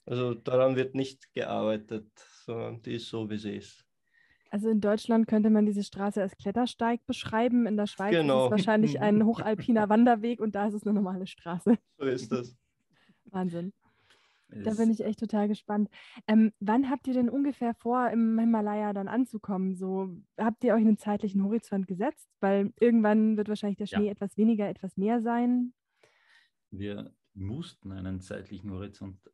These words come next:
Speaker 3: setzen wegen der Visa. Äh,
Speaker 2: Mhm.
Speaker 3: die haben wir jetzt sehr, sehr zeitnahe, äh, beantragt. Der Grund ist,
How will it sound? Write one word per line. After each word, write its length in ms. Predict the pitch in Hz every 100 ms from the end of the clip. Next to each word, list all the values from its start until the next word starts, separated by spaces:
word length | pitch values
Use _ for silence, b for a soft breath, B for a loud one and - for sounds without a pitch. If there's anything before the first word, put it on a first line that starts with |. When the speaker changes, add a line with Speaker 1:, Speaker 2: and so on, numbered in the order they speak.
| _
Speaker 3:
setzen 540 | - 90 - - 110
wegen 180 | 98 95
der 180 | 95 90
Visa. 500 | 95 90 - 151 160 _ b b b b b _
Äh, 340 | 101 101 104
Speaker 2:
Mhm. 60 | 95 -
Speaker 3:
die 160 | 104 92
haben 120 | 95
wir 80 | 104
jetzt 220 | 104 -
sehr, 260 | 104 107 107
sehr 280 | - 95
zeitnahe, 760 | - 90 104 107 98 110 120 117 -
äh, 180 | - 98 95
beantragt. 840 | 98 90 110 110 95 123 - _
Der 120 | 113 95
Grund 360 | - 101 107
ist, 300 | 110 107 -